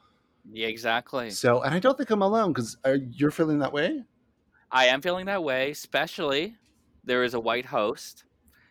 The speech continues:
Speaker 1: And I don't, I've been doing drag twice as long as they have. So if I had the money to pay for the makeup artist and the outfits that I have for this season, then I would also look that amazing.
Speaker 2: <laughs>
Speaker 1: But, you know,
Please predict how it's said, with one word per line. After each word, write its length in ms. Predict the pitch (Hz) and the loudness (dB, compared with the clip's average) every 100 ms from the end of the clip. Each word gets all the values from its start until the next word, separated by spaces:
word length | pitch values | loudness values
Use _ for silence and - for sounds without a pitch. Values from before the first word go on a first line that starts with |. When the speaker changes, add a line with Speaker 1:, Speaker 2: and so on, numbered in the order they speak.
| _ _ _ | _ _ _
Speaker 1:
And 560 | 110 113 113 113 110 110 | 0 2 2 0 -2 -2
I 240 | 104 113 | -2 -2
don't, 720 | 107 110 117 120 120 120 120 - | -4 -2 0 0 0 -2 -6 -2
I've 140 | 123 | 0
been 100 | 135 | 0
doing 200 | 135 127 | -4 -4
drag 320 | 127 117 110 | 0 0 0
twice 280 | - 120 113 | -2 -4 -4
as 60 | 113 | -2
long 240 | 107 104 | -2 -2
as 120 | 101 | -6
they 160 | 101 95 | -8 -8
have. 300 | 92 87 60 _ _ _ _ | -8 -10 -10 _ _ _ _
So 580 | _ - 110 104 98 90 - _ _ _ _ _ _ _ _ - | _ -6 -2 0 -2 -6 -10 _ _ _ _ _ _ _ _ -6
if 160 | 123 | 0
I 180 | 127 151 | 4 4
had 200 | 196 202 | 4 0
the 80 | 190 | 0
money 300 | 165 139 135 | 2 2 0
to 80 | 131 | -6
pay 240 | - 127 | -4 -4
for 180 | 120 127 | -2 -2
the 80 | 117 | 0
makeup 320 | 117 110 117 | -2 -2 0
artist 480 | 113 113 110 107 - - | 0 2 0 -4 -12 -8
and 240 | 107 110 104 | -4 -4 -4
the 120 | 104 | -2
outfits 600 | 101 110 - 147 208 - | -2 -2 -2 -2 -2 -4
that 140 | 147 139 | -4 2
I 140 | 131 | 2
have 260 | 131 135 131 | 4 0 0
for 180 | - 135 | -6 -6
this 160 | 131 | -4
season, 580 | - 165 160 170 233 262 - - - | -6 -8 -8 -6 -8 -8 -10 -8 -2
then 100 | 185 | 0
I 180 | 170 180 | 2 0
would 160 | 185 | 0
also 360 | 165 185 - 226 | 0 0 0 -2
look 220 | 156 127 | -2 2
that 160 | 123 120 | 2 2
amazing. 600 | 117 98 95 92 90 92 _ - | 0 -4 -6 -8 -8 -14 _ -10
Speaker 2:
<laughs> 420 | - - _ _ | -10 -14 _ _
Speaker 1:
But, 280 | 110 101 - | -4 -4 -4
you 120 | 120 | -2
know, 300 | 117 107 110 | 2 2 0